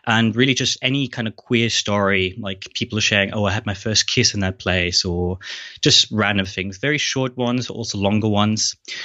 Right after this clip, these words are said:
So he's been running that for a long time and it's become very popular in the queer community. And he ha-, now has over sixty thousand, I think, of those submissions.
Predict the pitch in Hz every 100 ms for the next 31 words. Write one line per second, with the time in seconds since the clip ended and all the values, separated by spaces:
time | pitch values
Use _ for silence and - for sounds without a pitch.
0 | - - - 127 131 147 - 156 117 127
1 | 165 131 - - 107 107 98 - 110 110
2 | 104 98 113 117 110 98 113 113 - -
3 | 107 - 95 90 101 98 92 - 95 90
4 | - 90 107 107 - 90 95 104 104 107
5 | 110 123 110 - 107 113 113 98 - 127
6 | - 113 - 101 113 110 92 92 - 90
7 | 92 95 87 92 90 - - - 110 -
8 | 90 - -